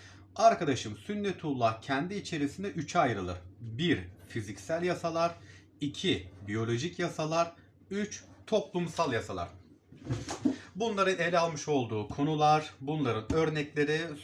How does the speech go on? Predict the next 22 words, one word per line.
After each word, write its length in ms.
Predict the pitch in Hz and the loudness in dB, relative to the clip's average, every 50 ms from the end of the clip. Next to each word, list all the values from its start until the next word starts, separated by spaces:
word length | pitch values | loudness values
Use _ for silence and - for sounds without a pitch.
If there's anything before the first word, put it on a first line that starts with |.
| - - - - - | -16 -16 -14 -8 -4
sürekli 440 | 196 190 196 190 175 - - 139 | -2 -2 0 -2 -2 -2 -4 -4
olarak 680 | 139 - - 170 175 165 156 143 143 165 175 170 - - | -4 -2 0 0 0 2 4 2 4 4 2 0 -2 -10
çıkar 340 | - - - - 143 139 135 | -10 -8 -4 0 0 2 2
arkadaşım, 640 | 113 120 117 113 - 113 117 113 - 160 151 135 | 2 0 0 -2 -2 -6 -6 -6 -6 -6 -4 -4
bunu 160 | 131 131 135 | -4 -4 -4
unutma. 500 | 113 123 120 110 - - 95 87 82 90 - - - - | -2 -2 -4 -4 -4 -6 -10 -10 -10 -10 -12 -16 -12 -6
Sürekli 400 | 208 202 180 151 127 - - 147 | -4 -2 0 0 -2 -4 -6 -8
olarak 420 | - 160 143 123 127 147 147 - | -6 -4 -2 -2 -2 -2 -4 -6
çıkar. 320 | - 143 - - 98 90 - - - - - - - - - - - - - | -6 -8 -4 -2 -4 -4 -4 -8 -18 -20 -20 -20 -20 -20 -20 -20 -20 -12 -6
Milli 200 | 160 175 185 190 | -2 -2 0 0
Eğitim 260 | 185 185 - 185 185 | 0 0 -2 -2 -2
Bakanlığı'nın 480 | 180 170 - 156 160 160 160 165 165 160 | -2 -2 -2 -4 -4 -4 -4 -6 -4 -2
yapmış 420 | 147 143 143 156 165 147 - - | -2 -2 -2 -4 -8 -8 -4 0
olduğu 640 | 147 143 139 135 131 139 151 165 170 165 - - | 0 2 2 2 0 -2 -2 -2 -2 -2 2 4
artık 400 | 139 143 143 139 - 170 - - - - | 6 6 6 4 0 -4 -8 -8 -6 -4
açık 360 | 131 123 - 180 175 - - | -4 -4 -4 -6 -8 -6 -4
uçlu 340 | 143 123 - - 117 110 107 | -6 -6 -6 -6 -6 -6 -6
sınavlarda 1040 | - 127 127 143 135 131 120 113 110 104 98 95 92 107 117 135 165 175 165 147 | -4 -4 0 2 2 2 2 2 2 2 2 2 0 2 4 4 4 4 2 -2
bu 220 | 139 151 160 160 135 | -4 -4 -4 -4 -4
evrensel 580 | - 127 127 127 131 131 131 127 - 160 156 | -4 -4 -4 -4 -4 -4 -6 -6 -6 -8 -6
yasalarla 560 | 143 135 123 - - 135 143 147 135 120 110 110 | -4 -4 -4 -2 -4 -2 0 0 -2 -2 -4 -6
ilgili 640 | - 123 113 110 101 101 107 107 131 165 190 185 | -6 -8 -8 -8 -6 -6 -4 -2 0 0 0 0